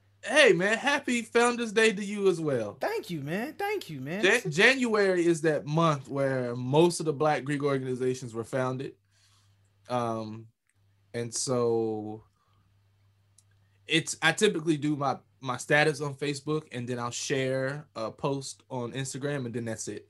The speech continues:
Speaker 1: 'Cause
Speaker 2: Mm-hmm.
Speaker 1: I got too many friends in so many organizations. Like, I'm not
Speaker 2: Yeah,
Speaker 1: gonna
Speaker 2: everybody ain't getting a, a customized shout out.
Speaker 1: I
Speaker 2: You know
Speaker 1: can't.
Speaker 2: what I'm saying?
Speaker 1: I, I can't. Like, I'll send private messages, but it's, it's a lot. And I,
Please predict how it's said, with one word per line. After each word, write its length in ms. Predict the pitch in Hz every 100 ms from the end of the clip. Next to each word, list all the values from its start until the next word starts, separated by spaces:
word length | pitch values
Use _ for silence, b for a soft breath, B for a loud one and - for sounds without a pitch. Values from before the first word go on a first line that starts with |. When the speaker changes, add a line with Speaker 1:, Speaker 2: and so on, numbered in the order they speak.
| -
Speaker 1:
'Cause 160 | 131
Speaker 2:
Mm-hmm. 340 | 131 160 139 156
Speaker 1:
I 80 | 151
got 240 | 165 151
too 140 | 202 190
many 220 | 175 160
friends 460 | - 165 156 139
in 120 | 143 135
so 240 | 160 156
many 240 | 151 143
organizations. 680 | 143 139 131 131 120 147 143
Like, 180 | 131 127
I'm 120 | 139
not 180 | 143 139
Speaker 2:
Yeah, 80 | 196
Speaker 1:
gonna 100 | 247
Speaker 2:
everybody 320 | 247 214 196
ain't 160 | 190 175
getting 200 | 190 165
a, 300 | 160 156 151
a 40 |
customized 680 | - 214 - 180 170 156 151
shout 300 | - 180 160
out. 160 | 143 117
Speaker 1:
I 20 |
Speaker 2:
You 60 | 131
know 20 |
Speaker 1:
can't. 240 | 170 165
Speaker 2:
what 100 | - 135
I'm 40 |
saying? 440 | - 143 139 135 131
Speaker 1:
I, 40 |
I 20 |
can't. 320 | 117 165 139 127
Like, 280 | 127 120 b b -
I'll 140 | 143
send 260 | 139 156 131
private 400 | 151 156 160 147
messages, 760 | 160 165 170 160 190 - - _ _ _ 123 110
but 380 | 131 131 120 - _ _ _ _
it's, 240 | 156 165 -
it's 220 | 165 -
a 80 | 147
lot. 260 | 165 185 -
And 320 | 127 127 123 -
I, 520 | 117 127 120 120 113